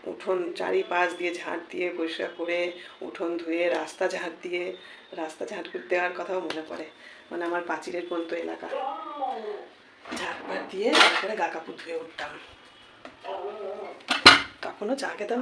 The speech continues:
কিন্তু। তাহলে আজকে শুনবে নাকি তোমরা এর, এর গল্প? এই যে তোমাদের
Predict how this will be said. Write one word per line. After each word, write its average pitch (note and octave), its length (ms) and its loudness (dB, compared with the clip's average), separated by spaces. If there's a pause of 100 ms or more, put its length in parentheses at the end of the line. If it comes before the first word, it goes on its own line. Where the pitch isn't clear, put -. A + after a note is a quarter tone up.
কিন্তু। F3 240 -6 (2500)
তাহলে F#3+ 240 2 (340)
আজকে F#3 200 -2 (100)
শুনবে G3+ 320 2
নাকি F#3+ 220 -2
তোমরা F3+ 280 -2
এর, F3 80 0 (140)
এর F#3 100 0 (100)
গল্প? F3 200 -2 (920)
এই F3+ 120 -4
যে G3 60 -6 (120)
তোমাদের F3 280 -4